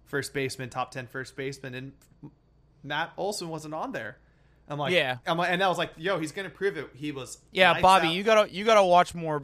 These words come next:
Speaker 2: more A's baseball, bro.
Speaker 1: <laughs>
Speaker 2: You're tripping out, dude. You're out of your fucking mind.
Speaker 1: Uh, and then, like, he had a really hot spring training. We were both kinda like, "Oh, this, he might be clicking." And sure enough, you know,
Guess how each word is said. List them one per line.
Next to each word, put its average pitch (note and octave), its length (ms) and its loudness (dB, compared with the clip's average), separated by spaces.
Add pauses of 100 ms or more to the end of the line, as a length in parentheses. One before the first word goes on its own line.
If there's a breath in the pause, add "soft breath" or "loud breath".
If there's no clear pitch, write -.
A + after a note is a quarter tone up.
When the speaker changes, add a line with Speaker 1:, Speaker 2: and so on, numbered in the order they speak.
Speaker 2:
more D3+ 280 -6
A's C#3 260 -2
baseball, B2+ 460 -2
bro. A#2 240 -2
Speaker 1:
<laughs> - 20 -10
Speaker 2:
You're - 120 -6
tripping D3 380 -6
out, B2 240 -2
dude. A#2 260 -10 (160)
You're D3 220 -4
out C#3 120 2
of C3 40 -8
your A#2+ 80 -10
fucking A#2+ 340 -8
mind. A2 360 -10 (220)
Speaker 1:
Uh, E3+ 380 2 (140)
and F3+ 180 0
then, F#3 80 -6
like, E3 160 -2
he D#3+ 100 -6
had D#3+ 120 0
a C3 60 -6 (100)
really C#3+ 260 -4
hot E3 220 -4
spring D#3+ 320 -10
training. D3+ 440 -10
We F3+ 60 -14 (100)
were D3+ 80 -6
both C#3+ 260 -10
kinda D3 220 -8
like, C3 340 -10 (500)
"Oh, E3+ 100 -18
this, C3 400 -16
he B2 120 -12
might B2 200 -12
be C#3+ 80 -14
clicking." D3+ 380 -12
And A2+ 100 -16
sure D3 220 -8
enough, A#2+ 340 -12 (300)
you A#2+ 80 -18
know, A2+ 140 -18